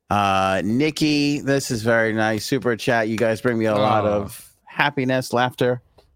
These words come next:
Speaker 1: I look forward to your show every night. Thank you. I appreciate
Speaker 2: Aw.
Speaker 1: that, Nikki.
Speaker 2: Thank you, Nikki.
Speaker 1: That's the
Speaker 2: You're
Speaker 1: nicest thing anybody said to me all day
Speaker 2: That is,
Speaker 1: today.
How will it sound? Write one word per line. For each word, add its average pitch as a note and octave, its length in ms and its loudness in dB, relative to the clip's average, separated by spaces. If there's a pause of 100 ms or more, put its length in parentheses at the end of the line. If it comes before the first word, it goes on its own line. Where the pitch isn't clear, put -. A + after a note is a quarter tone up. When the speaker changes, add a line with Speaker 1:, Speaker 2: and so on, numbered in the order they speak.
Speaker 1:
I G2+ 60 0
look G#2 180 -2
forward G#2+ 280 2
to A2 80 -2
your G#2 120 0
show G2+ 300 0
every G2 260 -2
night. F#2 320 -4
Thank F#2+ 260 -8
you. D2+ 140 -10
I - 140 -2
appreciate A2+ 540 -6
Speaker 2:
Aw. D2+ 120 -10
Speaker 1:
that, - 120 -10
Nikki. E2+ 440 -18 (160)
Speaker 2:
Thank A#2 280 -10
you, A2+ 100 -6
Nikki. F#2+ 440 -10 (440)
Speaker 1:
That's B2+ 160 -2
the G2+ 100 0
Speaker 2:
You're G2 80 2
Speaker 1:
nicest A2+ 400 -2
thing G#2+ 160 0
anybody G2+ 280 -2
said F2+ 220 -4
to F#2 100 -12
me E2+ 100 -8
all F2+ 120 -6
day D#2+ 120 -6
Speaker 2:
That G#2 120 -8
is, G#2 60 -6
Speaker 1:
today. F2+ 140 -8